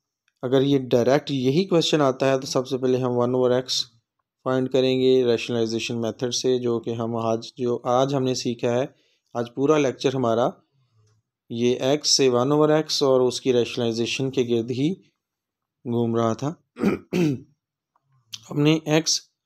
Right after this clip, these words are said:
हमारे पास मौजूद है, उसकी वैल्यू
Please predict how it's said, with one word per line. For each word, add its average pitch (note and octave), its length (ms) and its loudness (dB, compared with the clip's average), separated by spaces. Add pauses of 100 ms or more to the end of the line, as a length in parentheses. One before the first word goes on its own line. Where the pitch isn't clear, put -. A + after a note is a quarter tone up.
(240)
हमारे B2+ 200 2
पास B2+ 320 0
मौजूद B2+ 380 0
है, C#3+ 300 0 (580)
उसकी - 160 -6
वैल्यू C3 400 2